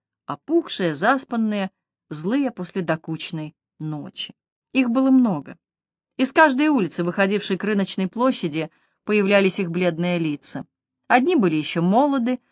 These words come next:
прелестны даже в небрежном одеянии, другие ужасны, старые, раздувшиеся, с обвисшей дряблой кожей,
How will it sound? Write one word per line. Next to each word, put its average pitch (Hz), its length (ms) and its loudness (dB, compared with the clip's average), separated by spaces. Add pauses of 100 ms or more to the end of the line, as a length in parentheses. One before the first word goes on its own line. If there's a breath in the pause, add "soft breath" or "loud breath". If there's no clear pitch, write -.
(120)
прелестны 226 560 4
даже 175 260 2
в 175 60 0
небрежном 190 520 4
одеянии, 170 760 2 (360)
другие 214 420 0
ужасны, 180 680 -2 (480)
старые, 226 640 6
раздувшиеся, 175 840 2 (180 soft breath)
с - 120 0
обвисшей 214 640 2
дряблой 196 420 4
кожей, 160 680 -2